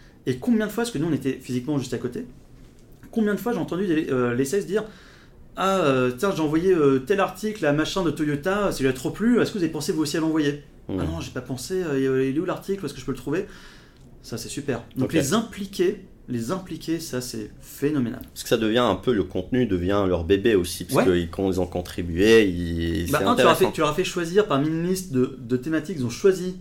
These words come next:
Speaker 2: Hmm.
Speaker 1: les thématiques. Toi, t'as écrit sur ça. Tu leur demandes de l'aide, tu leur dis pas juste, euh, « Tiens, prends-moi une demi-heure pour relire », ce qui emmerde tout le monde, c'est, « Ok, je, je sais que toi, t'as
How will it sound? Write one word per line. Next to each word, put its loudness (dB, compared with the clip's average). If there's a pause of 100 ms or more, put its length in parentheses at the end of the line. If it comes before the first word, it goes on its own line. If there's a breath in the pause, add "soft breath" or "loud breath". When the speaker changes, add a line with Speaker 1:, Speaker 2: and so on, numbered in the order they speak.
(140)
Speaker 2:
Hmm. 2 (160)
Speaker 1:
les -6
thématiques. -4 (240 loud breath)
Toi, -2
t'as 4
écrit 2 (120)
sur -6
ça. -4 (760 loud breath)
Tu -6
leur 2
demandes 0 (460)
de -2
l'aide, 2
tu -4
leur 0
dis -2
pas -2
juste, -6 (760 loud breath)
euh, « -2
Tiens, -4
prends-moi -2
une -2
demi-heure 0
pour -2
relire », 6
ce -8
qui -8
emmerde 0
tout -6
le 0
monde, -4
c'est, « -4
Ok, -2
je, 0
je -4
sais -2
que -10
toi, -2
t'as -4